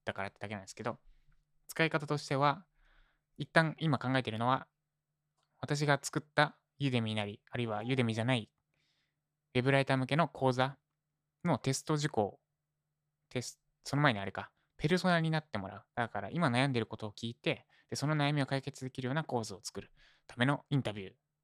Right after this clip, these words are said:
をさせてもらう。代わりになんか悩み相談に乗るって感じですかね。っていうのが一つと、で、もう一個が、その悩みをもとに作った講座のテスト事項をしてもらってフィードバックもらう。これをやるコミュニティが欲し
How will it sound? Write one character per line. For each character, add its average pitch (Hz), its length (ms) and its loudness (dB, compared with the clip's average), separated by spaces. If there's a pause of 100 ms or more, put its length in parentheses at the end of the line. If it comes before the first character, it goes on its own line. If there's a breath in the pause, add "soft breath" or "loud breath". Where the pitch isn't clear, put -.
を 139 80 0
さ 117 120 -8
せ 107 140 -6
て 104 120 -8
も 101 120 -6
ら 101 80 -4
う。 98 120 -16 (260)
代 127 60 8
わ 117 60 8
り 120 100 0
に 143 220 -2 (380)
な 120 80 -2
ん 104 40 -6
か - 180 -10
悩 110 140 2
み 107 100 -2
相 104 140 -8
談 101 140 -10
に 113 60 -6
乗 98 100 -6
る 98 60 -8
っ - 20 -18 (180)
て - 80 -20
感 - 100 -20
じ 92 40 -20
で 101 40 -20
す - 80 -18
か 104 60 -8
ね。 113 100 -12 (240 soft breath)
っ - 40 -20
て - 80 -4
い - 20 2
う - 20 2
の 110 60 2
が 104 60 -2
一 - 160 -10
つ - 160 -10
と、 - 180 0 (140)
で、 139 60 -2
も 147 120 4
う 147 40 2
一 147 40 -2
個 147 140 2
が、 156 240 2 (800 soft breath)
そ - 180 -4
の 131 140 4
悩 120 200 2
み 120 100 0
を 110 60 0
も 107 100 -4
と 104 80 -6
に 101 140 -8
作 - 160 -6
っ - 20 -6
た - 160 -14
講 110 200 -2
座 104 200 -8 (160)
の 147 120 0
テ - 120 -4
ス - 100 -4
ト 120 120 -2
事 113 120 -4
項 123 200 -6
を 135 80 -2
し - 80 -10
て - 80 -6
も 107 100 -4
ら 104 60 -4
っ 104 60 -12
て - 220 -6
フ - 140 -4
ィ - 40 2
ー - 20 -2
ド 107 60 -2
バ 104 80 -2
ッ - 40 -12
ク - 100 -16
も 90 100 -18
ら - 80 -20
う。 - 20 -20 (1160)
こ 170 100 -4
れ 190 100 4
を 190 160 4
や 147 180 2
る 165 300 2 (540)
コ 147 100 -4
ミ 151 80 4
ュ 151 60 2
ニ 143 60 -2
テ 139 120 -4
ィ 127 40 -2
が 123 60 -4
欲 120 140 -4
し 117 240 -6